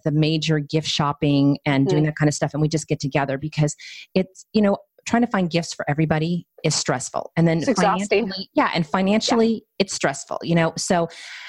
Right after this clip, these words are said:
Speaker 1: it's crazy. So especially for us, you know, um, for women,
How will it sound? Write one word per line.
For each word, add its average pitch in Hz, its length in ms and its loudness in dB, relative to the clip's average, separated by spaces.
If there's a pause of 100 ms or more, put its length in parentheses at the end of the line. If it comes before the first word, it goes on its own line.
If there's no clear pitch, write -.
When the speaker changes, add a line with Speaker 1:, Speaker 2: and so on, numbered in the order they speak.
(100)
Speaker 1:
it's - 200 2
crazy. 359 480 4
So - 240 0
especially 277 560 2
for - 280 -2
us, - 280 -2
you 180 60 0
know, 160 280 2
um, 160 280 0 (120)
for 196 100 0
women, 233 440 4